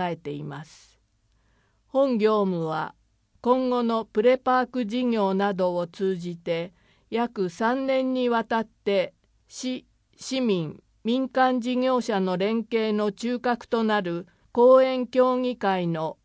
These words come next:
設立・運営を支援するものです。委託先の選定にあたっては、公募プロポーザルを実施し、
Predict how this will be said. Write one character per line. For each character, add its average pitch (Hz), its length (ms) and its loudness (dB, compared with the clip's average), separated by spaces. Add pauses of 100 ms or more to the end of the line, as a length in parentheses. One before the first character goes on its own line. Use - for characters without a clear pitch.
設 202 440 -4
立・ 226 480 -4 (100)
運 247 300 0
営 240 300 0
を 226 260 0
支 - 240 -6
援 220 240 0
す 208 200 -8
る 202 100 0
も 185 160 -2
の 180 160 -4
で 143 180 -8
す。 - 360 -20 (1000)
委 208 140 -8
託 269 240 -2
先 254 320 -4
の 254 140 0
選 240 320 -2
定 247 260 2
に 233 140 -2
あ 226 120 -2
た 226 140 -2
っ 220 60 -4
て 208 260 -4
は、 160 320 -4 (420)
公 247 240 6
募 247 200 4
プ 247 160 -2
ロ 247 140 2
ポ 247 240 4
ー - 20 0
ザ 190 180 -2
ル 170 180 -4
を 165 100 -4
実 170 200 -8
施 - 240 -8
し、 180 400 -10